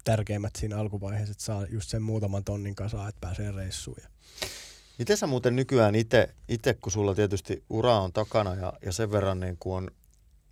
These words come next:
Speaker 2: on viivan alla, ettei tarvi varmaan niinku jokaista saturaista laskea, kun kausibudjettia rakennetaan.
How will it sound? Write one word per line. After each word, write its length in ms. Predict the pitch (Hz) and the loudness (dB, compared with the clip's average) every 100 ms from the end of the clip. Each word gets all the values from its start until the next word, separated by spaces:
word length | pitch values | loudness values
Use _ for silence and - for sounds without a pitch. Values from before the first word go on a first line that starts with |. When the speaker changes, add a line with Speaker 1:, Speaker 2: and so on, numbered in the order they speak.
| _ - | _ -10
Speaker 2:
on 160 | 104 98 | -6 2
viivan 320 | 110 104 95 | 4 4 2
alla, 280 | 92 90 90 | 0 0 -2
ettei 260 | - 92 | -4 -2
tarvi 280 | 92 98 92 | 0 0 0
varmaan 340 | 98 98 95 92 | 0 0 -2 -4
niinku 200 | 90 95 | -4 -2
jokaista 420 | 101 113 - 95 | 0 0 -2 -4
saturaista 680 | - - 92 90 90 98 95 | -6 -6 -6 -4 -6 -2 0
laskea, 460 | 107 - - 95 - _ _ _ _ | 2 0 -6 -8 -8 _ _ _ _
kun 120 | - 87 | -10 2
kausibudjettia 800 | 104 98 87 98 92 - 95 98 | 4 4 -2 -4 -6 -6 -6 -4
rakennetaan. 680 | 92 98 92 - - - | -4 -6 -6 -6 -6 -6